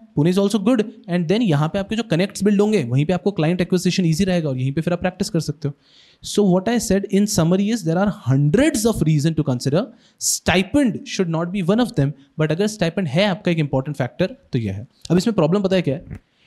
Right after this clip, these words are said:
Tier one city gives good stipend, but the expense is also huge। मुंबई, अब क्या, ये पैसा लो स्टाइपेंड का और रेंट भर दो बस अपनी। <laughs> तो प्रॉब्लम यही है ना कि in a city like Mumbai,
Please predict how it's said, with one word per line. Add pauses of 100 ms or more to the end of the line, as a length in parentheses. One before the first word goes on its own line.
(680)
Tier
one
city (600)
gives
good
stipend, (440)
but
the
expense
is
also
huge। (1200)
मुंबई,
अब
क्या, (460)
ये
पैसा
लो
स्टाइपेंड
का
और
रेंट
भर
दो
बस
अपनी।
<laughs>
तो
प्रॉब्लम
यही
है
ना
कि
in
a
city
like
Mumbai,